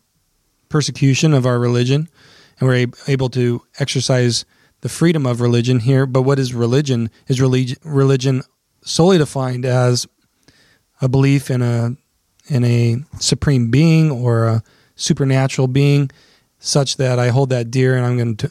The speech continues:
I'm going to conduct my life in a way according to those beliefs that I have? Or is it broader than that? Does it entail, like we've been talking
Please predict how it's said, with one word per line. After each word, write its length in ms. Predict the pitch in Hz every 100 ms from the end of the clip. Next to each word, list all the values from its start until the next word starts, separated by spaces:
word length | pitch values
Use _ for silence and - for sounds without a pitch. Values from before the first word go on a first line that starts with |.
| 156
I'm 180 | 127 123
going 240 | 123 117
to 500 | - 127 120 117 117 _ -
conduct 340 | 139 127 127
my 140 | 131 120
life 320 | 120 120 -
in 60 | 123
a 60 |
way 280 | 120 120 117 _ _ _ _ -
according 300 | 127 143 131
to 80 | 120
those 320 | 123 120 117
beliefs 540 | - - 123 127 123 131
that 100 | 117
I 80 |
have? 380 | 117 120 127 139 - - _ -
Or 460 | 170 175 151 156
is 260 | 139 139 127
it 140 | 123
broader 340 | 123 127 160 156
than 220 | 127 127
that? 320 | 123 131 135 _ -
Does 220 | 135 127
it 80 | 131
entail, 640 | 123 120 135 131 127 123 117 _ _ _ _ _ _ _ -
like 240 | 135 123
we've 120 | 135 123
been 140 | 123
talking 500 | 135 135 139 131